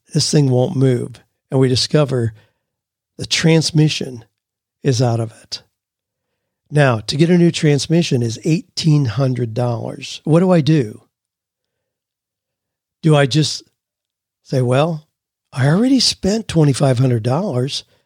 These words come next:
so I have to keep money, put money into this thing"? And so I spend another. That's sunk cost bias, where we get so enamored with what it is we've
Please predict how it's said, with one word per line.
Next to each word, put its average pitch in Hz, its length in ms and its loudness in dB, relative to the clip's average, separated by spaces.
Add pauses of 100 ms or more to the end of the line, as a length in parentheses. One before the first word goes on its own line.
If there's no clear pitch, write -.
(360)
so - 160 -8
I 156 80 2
have 202 220 0
to 185 100 -4
keep 180 280 0
money, 180 600 0
put 196 160 -2
money 196 320 2
into 226 220 2
this 127 300 -2
thing"? - 280 -10 (1200)
And 131 100 -4
so 139 140 2
I 135 40 2
spend 143 240 0
another. 131 300 0
That's 170 460 -4 (100)
sunk 156 500 -2 (140)
cost 139 560 0
bias, 123 580 -4 (440)
where 151 140 2
we 143 100 2
get 175 160 2
so 170 260 4
enamored 175 580 0 (300)
with 151 340 0 (140)
what 156 240 0
it 160 120 2
is 156 280 0 (160)
we've 135 320 -2